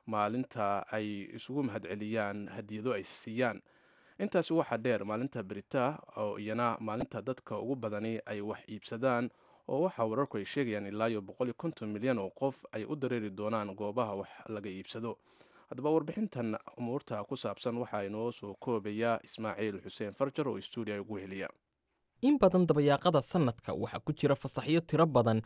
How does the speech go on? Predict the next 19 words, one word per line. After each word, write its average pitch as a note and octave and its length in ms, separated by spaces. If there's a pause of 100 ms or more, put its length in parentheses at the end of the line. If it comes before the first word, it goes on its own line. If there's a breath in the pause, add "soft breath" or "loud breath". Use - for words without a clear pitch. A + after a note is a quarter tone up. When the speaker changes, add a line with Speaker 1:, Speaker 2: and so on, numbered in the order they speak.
(200 loud breath)
Speaker 2:
kuwaas F3 420
oo C#3 120
kala A#2+ 240
duwan. A2+ 360 (140)
Tusaale - 360
ahaan, A#2+ 340
xilligan C#3 520
oo C3+ 120
kale C#3+ 200
waxaa C#3+ 260
dalkan C#3+ 420
Maraykanka C#3+ 560
lagu C#3 240
jiraa C3+ 260
fasax - 360
lagu C#3+ 240
magacaabo A2 720 (160)
Thanksgiving F#3 840 (160)
Holiday, B2 500